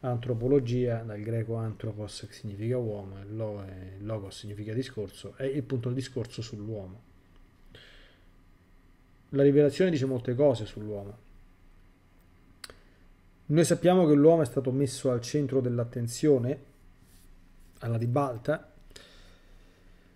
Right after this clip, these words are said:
in un modo però disordinato e malato, dall'illuminismo in poi. Già prima, ecco, con la cosiddetta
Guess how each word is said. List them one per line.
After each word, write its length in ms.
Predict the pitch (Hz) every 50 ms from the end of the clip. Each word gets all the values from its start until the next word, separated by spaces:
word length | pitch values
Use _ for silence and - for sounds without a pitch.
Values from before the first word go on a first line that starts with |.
| _ _ - _ _ _ - - - - - - - - - - -
in 120 | 135 131
un 140 | 143 147 147
modo 260 | 160 175 180 160 156
però 420 | 123 143 147 156 165 165 165 - -
disordinato 880 | 143 123 123 120 - 139 135 131 123 127 139 151 170 175 156 123 113 113
e 20 |
malato, 720 | 120 127 135 143 147 135 117 101 - - 151 180 - - - - - - _ _ - _ - - _ _ - - - _ - - _ _ _ _ - - - - - _ _ _ -
dall'illuminismo 880 | - 147 165 190 196 190 190 170 160 156 156 147 147 143 131 127 135 135
in 120 | 127 117
poi. 320 | 117 131 123 110 107 - - - - _ _ _ _ _ _ _ _ _ _ _ _ _ _ _ - _ _ _ _ _ _ _ _ _ _ _ _ _ - - - - - - - - -
Già 240 | - 113 107 131 120
prima, 560 | 120 - - 123 120 120 117 113 107 101 98
ecco, 180 | 101 - - 104
con 120 | - 101
la 80 | 98 101
cosiddetta 840 | - - 113 107 113 113 113 110 110 - - 110 107 104 98 -